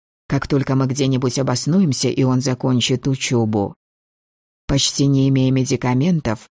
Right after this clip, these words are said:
при бесконечном количестве пациентов, нуждающихся в помощи, Саул всегда был терпелив и неизменно мягок. Сострадание и сочувствие, которое он испытывал к своим пациентам, поражали меня.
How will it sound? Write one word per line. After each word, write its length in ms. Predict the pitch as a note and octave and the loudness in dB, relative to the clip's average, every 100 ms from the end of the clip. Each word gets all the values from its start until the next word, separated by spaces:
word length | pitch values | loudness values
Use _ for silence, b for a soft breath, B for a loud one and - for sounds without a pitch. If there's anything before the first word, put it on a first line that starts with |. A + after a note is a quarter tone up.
| _ _ | _ _
при 160 | D3 C#3 | 0 0
бесконечном 640 | C3 - C#3 C3+ - C3 | 0 0 0 0 0 0
количестве 600 | C3 C3 B2+ C3+ - C#3 | 0 0 0 -2 -2 -2
пациентов, 640 | B2+ B2+ - C3 C3 B2+ C3+ | -2 -2 0 0 -2 -4 -2
нуждающихся 840 | C3+ C3 B2+ B2 - B2 - B2 | -2 -2 -2 0 0 -2 -2 -2
в 100 | - | -4
помощи, 680 | - F#3+ B2+ - - G#2 C3+ _ _ _ _ | 0 2 2 0 -2 -4 -6 _ _ _ _
Саул 360 | - D#3+ D#3 C#3+ | -2 2 2 2
всегда 420 | - C3+ C#3+ G3+ | 0 0 0 0
был 200 | D3 B2+ | 0 0
терпелив 560 | C#3 C3+ C3+ C3 B2+ | -2 -2 -2 -2 -2
и 80 | C3 | -2
неизменно 680 | C3+ C3 B2 C3 C3 C3+ C#3 | 0 0 0 -2 0 0 0
мягок. 640 | C#3 B2 A2+ G#2 - - _ _ _ _ _ _ - | 0 0 -2 -4 -8 -16 _ _ _ _ _ _ -4
Сострадание 800 | - C#3 - D3 D#3 D#3 D3 C#3 | -2 -2 -2 -2 -2 0 0 0
и 20 | |
сочувствие, 640 | - C#3+ F3+ G3+ - C3+ C3 | 0 -2 -2 -4 -2 -4 -2
которое 360 | C3 C3+ C3+ | -2 -2 0
он 140 | C3 C3+ | 0 -2
испытывал 520 | - C3+ C3 C3 B2+ | -2 -2 -2 -2 -2
к 40 | |
своим 320 | - C3+ B2+ | -2 -2 -2
пациентам, 600 | B2 B2 C#3 B2+ B2+ B2 B2 | -2 -2 0 0 0 -2 -2
поражали 580 | B2+ B2+ B2+ F3+ D3 | -2 -2 0 0 2
меня. 460 | A#2+ A#2 A2 G2 | 2 2 0 -2